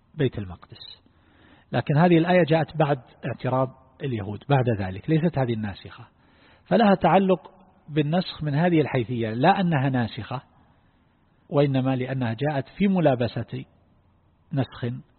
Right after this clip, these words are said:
وقع، لكن لا تعد من الناسخ والمنسوخ،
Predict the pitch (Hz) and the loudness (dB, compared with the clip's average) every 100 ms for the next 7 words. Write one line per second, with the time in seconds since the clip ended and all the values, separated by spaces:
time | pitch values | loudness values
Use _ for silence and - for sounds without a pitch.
0 | _ 135 110 113 95 _ _ _ _ _ | _ -6 -6 -6 -10 _ _ _ _ _
1 | _ _ _ _ _ 139 131 139 170 151 | _ _ _ _ _ -4 -2 0 0 0
2 | 135 123 117 113 113 127 - - 110 101 | -2 -2 -6 -4 -4 -4 -6 -12 -14 -14
3 | 98 - 95 - | -18 -20 -20 -20